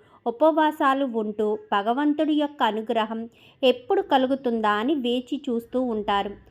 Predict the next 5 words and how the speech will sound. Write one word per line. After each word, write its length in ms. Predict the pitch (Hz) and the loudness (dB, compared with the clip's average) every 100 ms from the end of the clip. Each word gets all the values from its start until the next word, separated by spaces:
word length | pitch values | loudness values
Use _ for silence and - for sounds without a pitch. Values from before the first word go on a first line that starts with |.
| _ _ | _ _
అయితే 540 | 208 202 202 302 302 294 | 0 0 0 -2 0 -2
భగవంతుని 800 | 262 214 208 254 330 320 359 339 | 0 -2 0 0 2 2 4 4
యొక్క 300 | 339 320 320 | 4 2 0
అనుగ్రహం 600 | 254 247 240 262 277 285 | 0 0 0 0 2 0
పొందాలంటే 1000 | 277 233 220 240 240 226 208 262 254 277 | 0 -2 0 0 2 0 -2 -2 -2 -4